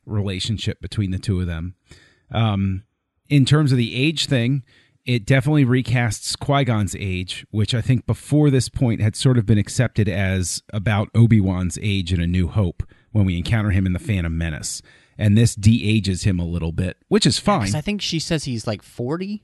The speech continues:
Speaker 2: maybe?
Speaker 1: Right,
Speaker 2: So,
Speaker 1: yeah, so he's,
Speaker 2: yeah.
Speaker 1: he's, you know, he's a solid
Speaker 2: He's closer to, like,
Speaker 1: decade.
Speaker 2: Liam Neeson's age at that point.
Speaker 1: Right,
Speaker 2: Honestly,
Speaker 1: right,
Speaker 2: yeah.
Speaker 1: exactly, exact-, which is fine, um, but it was unexpected.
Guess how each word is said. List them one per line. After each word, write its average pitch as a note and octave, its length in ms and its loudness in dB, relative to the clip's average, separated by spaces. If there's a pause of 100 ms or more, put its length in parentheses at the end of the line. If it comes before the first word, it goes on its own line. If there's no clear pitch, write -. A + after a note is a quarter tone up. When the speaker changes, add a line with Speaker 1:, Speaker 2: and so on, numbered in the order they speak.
Speaker 2:
maybe? G#3 420 -4 (200)
Speaker 1:
Right, C3 240 4
Speaker 2:
So, A#2 180 -2
Speaker 1:
yeah, B2 160 4
so B2 240 2
he's, C3 320 2
Speaker 2:
yeah. G#2+ 140 -2
Speaker 1:
he's, A#2+ 760 -2
you G#2+ 100 0
know, F#2 140 0
he's A#2 240 0
a F#2+ 60 2
solid B2 460 2
Speaker 2:
He's A2+ 80 4
closer A3+ 220 4
to, - 60 6
like, E3 200 4
Speaker 1:
decade. D#3+ 180 2
Speaker 2:
Liam D3 40 -2
Neeson's D3 460 -2
age G#2+ 460 -2
at A#2 100 -2
that G2 220 -2
point. F#2+ 360 -6
Speaker 1:
Right, B2+ 280 2 (320)
Speaker 2:
Honestly, A2+ 320 4
Speaker 1:
right, - 20 -2
Speaker 2:
yeah. - 20 0
Speaker 1:
exactly, G2 540 0 (160)
exact-, A2 380 0
which E3 180 4
is F3 140 2
fine, B2 400 0 (220)
um, A2 420 4 (200)
but A#2 380 0 (260)
it B2+ 140 4
was B2 180 6
unexpected. A#2 720 0